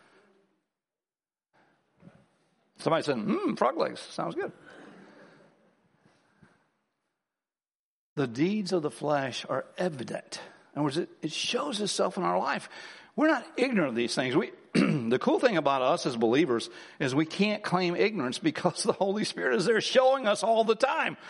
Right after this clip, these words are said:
Whether or not we choose to listen, whether or not we choose to pay attention is a whole nother issue. But part of this, let me get back to the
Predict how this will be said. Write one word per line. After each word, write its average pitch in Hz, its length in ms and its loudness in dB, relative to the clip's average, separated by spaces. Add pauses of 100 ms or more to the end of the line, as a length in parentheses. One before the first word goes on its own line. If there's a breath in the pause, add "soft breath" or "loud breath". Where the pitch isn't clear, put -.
(120)
Whether 214 220 6
or 196 40 2
not 202 140 2
we 180 120 4
choose 190 380 2
to 156 100 6
listen, 170 560 2 (220 loud breath)
whether 202 160 6
or - 20 -2
not 180 260 0
we 165 100 2
choose 170 300 2
to 160 60 0
pay 147 140 2
attention 175 580 2 (180 loud breath)
is 170 160 2
a 156 100 6
whole 202 240 4
nother 170 300 0
issue. 170 380 2 (2250 loud breath)
But - 180 -6
part 226 300 -4
of - 80 -10
this, - 340 -6 (320)
let 76 80 -6
me 76 80 -4
get - 180 -2
back - 240 -4
to - 80 -12
the 127 140 -12